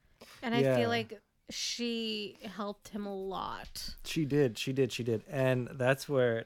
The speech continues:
Speaker 2: I, I, I thought it was really cute because
Speaker 1: Mm-hmm.
Speaker 2: they, uh, she understood why he was grieving.
Speaker 1: Mm-hmm.
Speaker 2: She understood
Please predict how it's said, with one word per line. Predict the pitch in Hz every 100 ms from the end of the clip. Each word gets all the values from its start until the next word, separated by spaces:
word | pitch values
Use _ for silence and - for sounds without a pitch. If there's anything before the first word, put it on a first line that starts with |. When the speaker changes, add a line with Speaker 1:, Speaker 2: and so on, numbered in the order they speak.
| -
Speaker 2:
I, | 127 135
I, | 135 139 -
I | 139
thought | 165 147
it |
was | 120 110
really | 117 117
cute | - - 127
because | - 107 113 107 104 -
Speaker 1:
Mm-hmm. | 233 226 226 _ _ 127
Speaker 2:
they, | 120 123 120 117 113 104 - _ _ _ _ _ _ _ -
uh, | 120 107 101 107 110 113 - _ _ _ _ _ _ _ _ _
she | - - 123 120
understood | 120 127 113 - - 123 127
why | 113 110
he | 107 120
was | 117 117
grieving. | 113 127 139 202 254 -
Speaker 1:
Mm-hmm. | 233 226 208 190 196 _
Speaker 2:
She | - 117
understood | 107 101 - - 120 117 113